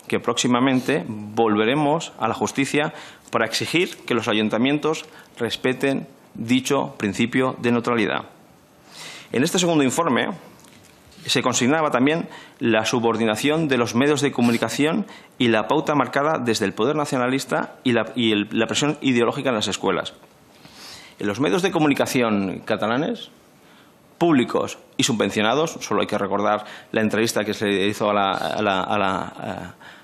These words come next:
a la principal, eh, partido de la oposición, a la señora, señora Inés Arrimadas, por el director de T V tres, fue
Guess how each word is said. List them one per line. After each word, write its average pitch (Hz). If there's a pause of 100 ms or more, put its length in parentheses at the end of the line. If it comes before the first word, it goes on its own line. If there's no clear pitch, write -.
a 107
la 98
principal, 101
eh, 98
partido 107
de 104
la 104
oposición, 120
a 110
la 98
señora, 104
señora 107
Inés 104
Arrimadas, 107 (360)
por 110
el 95
director 98
de 107
T 101
V 98
tres, 147 (320)
fue -